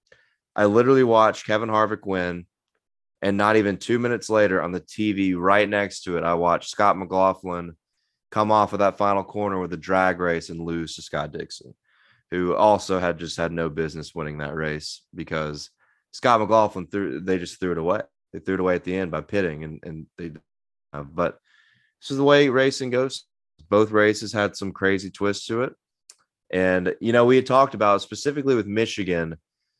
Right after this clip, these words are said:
and I talked about it with the Grand Prix as well, how it probably was gonna be a shit show, probably was gonna be crazy.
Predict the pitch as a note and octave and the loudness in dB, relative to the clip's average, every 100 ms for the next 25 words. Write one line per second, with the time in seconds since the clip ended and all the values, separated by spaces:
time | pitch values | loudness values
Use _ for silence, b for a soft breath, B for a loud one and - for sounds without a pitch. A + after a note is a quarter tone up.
0 | _ - G2 G2 A2 B2+ C3 A#2+ B2 A#2+ | _ -4 2 4 4 4 2 2 2 2
1 | A#2+ A2 G#2+ G#2+ G2 G#2+ G#2 A#2+ B2+ G#2+ | 2 2 0 -2 -2 -2 -2 -4 -4 -4
2 | F#2+ G#2+ G#2+ F#2 F#2 G#2 G#2 - F2+ F2+ | 0 2 4 4 4 2 0 0 2 2
3 | G#2+ G2+ A2+ A#2 A#2 - A#2+ A2+ B2 A#2+ | -2 -8 -6 -4 -4 -2 -4 -4 -6 -6
4 | A#2 F#2 F2+ G2 G2+ G#2+ A#2+ B2 A2 A2 | -2 2 2 0 -4 -6 -8 -2 0 0
5 | G#2+ A2+ | -2 -8